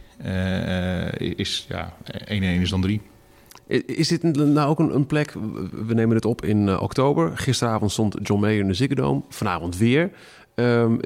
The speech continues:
Speaker 2: zijn daar mensen van jullie dan ook vanavond bij of gisteravond? Of is dat een totaal andere tak?
Speaker 1: Nee, we waren erbij.
Speaker 2: Kun je, dat vraag ik me, zijn jullie dan ook de mensen die, ehm, nee,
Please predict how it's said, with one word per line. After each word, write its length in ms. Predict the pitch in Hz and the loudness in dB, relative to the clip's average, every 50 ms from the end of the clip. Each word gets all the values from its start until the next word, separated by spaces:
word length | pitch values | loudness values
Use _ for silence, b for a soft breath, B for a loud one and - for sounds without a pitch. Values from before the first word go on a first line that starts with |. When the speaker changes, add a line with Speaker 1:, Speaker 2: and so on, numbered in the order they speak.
| - - - | -4 -4 -4
Speaker 2:
zijn 260 | 131 120 139 131 135 | -2 0 2 2 4
daar 140 | 131 131 131 | 4 4 4
mensen 240 | 139 139 135 - 120 | 4 2 2 0 0
van 80 | 123 | 2
jullie 340 | 131 131 127 131 131 131 - | 2 2 4 4 2 2 2
dan 280 | - 123 120 120 117 - | 0 0 2 2 2 2
ook 360 | 104 120 113 - - - - _ | 0 0 0 -2 -6 -16 -16 _
vanavond 500 | - - - 131 131 117 110 104 101 85 | -10 -4 0 0 2 2 2 0 -2 0
bij 240 | 98 98 120 156 185 | 0 0 0 0 -2
of 100 | - - | -4 -2
gisteravond? 640 | - 160 147 - 170 156 151 160 165 - 185 175 | 0 0 0 2 0 0 0 0 0 0 0 0
Of 120 | - - 147 | 0 0 -2
is 100 | 143 135 | -2 0
dat 120 | 147 135 - | -2 -4 -4
een 80 | 127 120 | -4 -4
totaal 380 | - 139 135 - 156 151 135 | -4 -4 -2 -2 -4 -2 -2
andere 480 | - 120 107 101 - 98 92 92 92 90 | 0 0 2 2 2 0 0 0 -2 -2
tak? 260 | - 85 - - - - - - - - | -4 -8 -10 -10 -14 -20 -20 -14 -6 -2
Speaker 1:
Nee, 160 | 160 208 226 | 0 0 2
we 80 | 160 151 | 2 2
waren 220 | 147 139 117 104 | 2 2 2 2
erbij. 200 | 101 98 107 139 135 b b b b b b b b b b _ - - _ _ _ _ _ - - _ _ _ - - | 2 0 0 -2 -4 b b b b b b b b b b _ -20 -20 _ _ _ _ _ -20 -20 _ _ _ -6 0
Speaker 2:
Kun 140 | - 240 | 2 4
je, 200 | 233 220 196 - - - - _ - | 6 6 4 2 -2 -10 -20 _ -6
dat 240 | 131 127 156 151 - | -2 0 0 0 0
vraag 180 | - 151 131 | 0 -2 -2
ik 100 | 127 - | -2 -4
me, 160 | - 117 117 - | -4 -4 -4 -2
zijn 220 | - 139 180 175 185 | 0 2 4 4 6
jullie 160 | 190 208 196 | 6 4 4
dan 200 | 190 180 180 - | 4 2 2 2
ook 140 | 147 160 147 | 2 2 4
de 80 | 151 | 4
mensen 280 | 156 156 156 - 147 135 | 4 4 2 2 2 2
die, 240 | 147 147 135 131 - | 2 2 2 2 2
ehm, 380 | - 123 123 123 120 120 120 - | 2 2 2 4 4 2 2 2
nee, 220 | - 127 107 | 0 0 -2